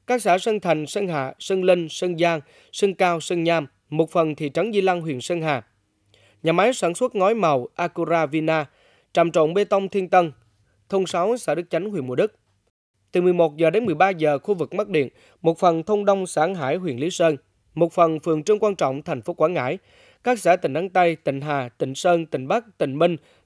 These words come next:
Tịnh Đông, Tịnh Giang, một phần xã Tịnh Hiệp, huyện Sơn Tịnh, các xã Trà Tân, Trà Bùi, huyện Trà Bồng. Từ tám giờ đến mười giờ, khu vực mất điện, khu tái định cư thôn ba, xã Nghi Dũng, thành phố Quảng Ngãi.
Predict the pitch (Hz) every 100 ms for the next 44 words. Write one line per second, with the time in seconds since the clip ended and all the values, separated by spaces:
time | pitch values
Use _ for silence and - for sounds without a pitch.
0 | - 151 160 202 190 - 160 131 143 175
1 | 170 _ _ _ - 175 165 175 170 151
2 | 180 185 156 147 - 151 135 202 170 139
3 | _ _ _ _ _ 233 233 190 185 135
4 | - 190 170 151 143 139 139 131 151 151
5 | 139 110 _ _ _ _ _ _ - 175
6 | 170 185 247 180 160 226 160 143 151 139
7 | 214 175 139 196 214 156 120 _ - 170
8 | 160 208 147 127 175 175 160 160 151 -
9 | 151 185 165 131 175 180 120 - 160 151
10 | 151 127